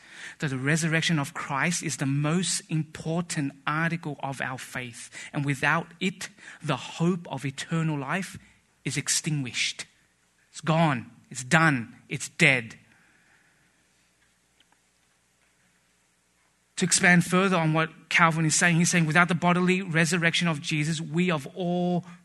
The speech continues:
people have no hope." None.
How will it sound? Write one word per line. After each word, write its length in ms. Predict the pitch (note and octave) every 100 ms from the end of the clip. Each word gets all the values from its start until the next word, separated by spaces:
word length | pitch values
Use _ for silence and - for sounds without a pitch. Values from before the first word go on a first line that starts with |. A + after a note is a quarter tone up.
| _ -
people 600 | - G3 F#3+ E3 E3 - _
have 320 | - E3+ D#3
no 600 | D#3 D#3 E3+ F3 E3 D#3 - - - _ _ _
hope." 560 | - - D#3 B2 - - _ _ _ _ _ _ _ _ _ _ _ _ _ _ _ _ _ _ _ _ _ _ -
None. 680 | D3+ F3+ F#3 E3 B2 G#2